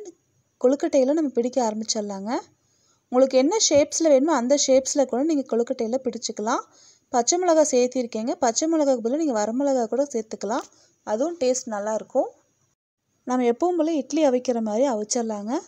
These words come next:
தட்டில் ஒவ்வொன்றா அடுக்கிட்டு இருக்கேங்க. நல்லா மூடி போட்டு மூடி வச்சிடலாங்க. ஏழுலேருந்து பத்து நிமிஷம் வரைக்கும் நல்லா வேகணுங்க. பத்து நிமிஷம் ஆயிடுச்சு.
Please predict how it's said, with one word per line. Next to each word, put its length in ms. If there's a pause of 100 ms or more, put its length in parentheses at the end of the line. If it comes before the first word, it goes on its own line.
(340)
தட்டில் 400
ஒவ்வொன்றா 360
அடுக்கிட்டு 360
இருக்கேங்க. 340 (2250)
நல்லா 140 (100)
மூடி 240
போட்டு 200 (100)
மூடி 200
வச்சிடலாங்க. 540 (880)
ஏழுலேருந்து 480
பத்து 260
நிமிஷம் 320
வரைக்கும் 280
நல்லா 160 (120)
வேகணுங்க. 500 (1900)
பத்து 220
நிமிஷம் 300
ஆயிடுச்சு. 420